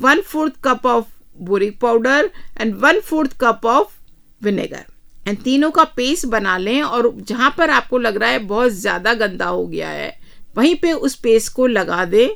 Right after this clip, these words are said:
चाहे वो आप शाम को लगाएं, overnight छोड़ दें, कम से कम आठ दस घंटे उस पेस्ट को वहीं पे लगा हुआ छोड़ दें। फिर उसको आपको वहाँ से हटा लीजिए और उसको या तो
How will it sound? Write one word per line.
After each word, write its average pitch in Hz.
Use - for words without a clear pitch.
चाहे 277
वो 311
आप 220
शाम 202
को 240
लगाएं, 226
overnight 196
छोड़ 233
दें, 269
कम 320
से 392
कम 302
आठ 208
दस 208
घंटे 202
उस 208
पेस्ट 180
को 240
वहीं 208
पे 247
लगा 208
हुआ 262
छोड़ 208
दें। 254
फिर 392
उसको 294
आपको 233
वहाँ 202
से 269
हटा 208
लीजिए 190
और 214
उसको 240
या 220
तो 214